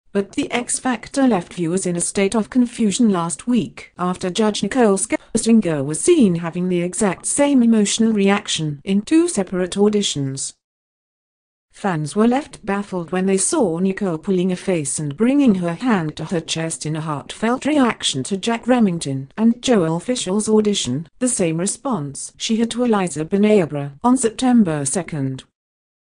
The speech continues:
Everything about the reaction was identical to when the star was seemingly incredibly moved by Eliza's audition to Beyoncé's Listen,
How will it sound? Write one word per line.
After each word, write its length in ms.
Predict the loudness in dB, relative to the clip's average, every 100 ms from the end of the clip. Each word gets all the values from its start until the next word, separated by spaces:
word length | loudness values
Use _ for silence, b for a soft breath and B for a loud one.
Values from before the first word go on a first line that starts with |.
| _ _ _ _ _ _
Everything 500 | 0 2 2 4 4
about 300 | 4 0 -4
the 80 | -2
reaction 640 | -2 -2 -2 -4 0 0 0
was 160 | 0
identical 600 | 2 4 4 4 0 -6
to 100 | -6
when 200 | -2 4
the 80 | 4
star 320 | 4 0 0
was 160 | 0 -2
seemingly 480 | 0 4 4 4 6
incredibly 680 | 4 2 -2 -2 -4 -2 0
moved 320 | 0 -2 -2
by 140 | -2
Eliza's 500 | 0 0 0 0 0
audition 480 | 2 2 0 2 0
to 100 | -2
Beyoncé's 640 | -2 0 0 -2 -4 -2 0
Listen, 520 | -2 -2 -6 -8